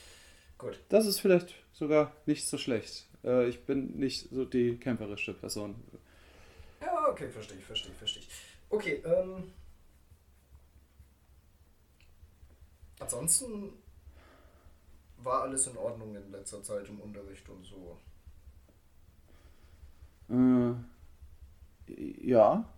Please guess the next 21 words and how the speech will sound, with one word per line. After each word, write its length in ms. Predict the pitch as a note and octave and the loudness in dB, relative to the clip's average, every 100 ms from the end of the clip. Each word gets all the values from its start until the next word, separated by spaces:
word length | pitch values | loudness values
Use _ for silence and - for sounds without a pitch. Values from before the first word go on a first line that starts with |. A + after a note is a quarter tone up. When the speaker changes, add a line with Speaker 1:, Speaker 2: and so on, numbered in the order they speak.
| - - - - - - | -20 -20 -20 -20 -20 -12
Speaker 1:
Okay. 220 | B3+ - - - | -12 -12 -16 -12
Speaker 2:
Ja. 160 | - G3+ - - - | -10 -12 -16 -20 -18
Ich 280 | - - - | -16 -16 -6
kann, 240 | - C#3+ - | 2 4 4
ich 100 | A#2+ | 2
kann 100 | D3 | 4
ja 80 | D3+ | 6
mal 120 | D3 | 4
bei 100 | C3+ | 0
dir 180 | C3+ G#3 | 4 4
fühlen, 300 | - - C#3 | 4 2 2
ob 80 | A#2+ | 0
ich 160 | A#2+ - | -6 -8
was 160 | A#2 - - - _ - _ - _ _ _ - | -14 -16 -20 -20 _ -20 _ -20 _ _ _ -20
Speaker 1:
Okay, 200 | A2+ - - - | -14 -14 -14 -16
ja, 260 | A2 D3 - - | -12 -10 -12 -18
probieren 240 | G#2+ - C#3+ | -20 -18 -18
wir 40 | |
das. 180 | - - | -18 -14
Speaker 2:
Okay. 140 | - - - - | -10 -10 -10 -8
Sie 420 | - A#2 A#2 | 2 4 4